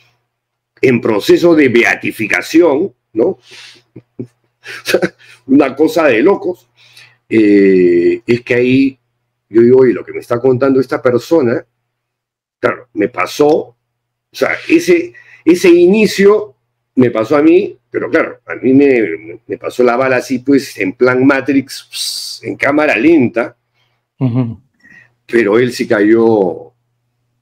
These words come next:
Speaker 1: él sí cayó en la trampa, ¿no? Y después hemos descubierto que otras personas como él cayeron también.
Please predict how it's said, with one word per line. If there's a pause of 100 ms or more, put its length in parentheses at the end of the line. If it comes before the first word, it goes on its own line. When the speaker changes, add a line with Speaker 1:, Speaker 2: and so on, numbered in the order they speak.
(200)
Speaker 1:
él
sí
cayó
en
la
trampa,
¿no? (300)
Y
después
hemos
descubierto
que (420)
otras
personas
como
él (1700)
cayeron
también.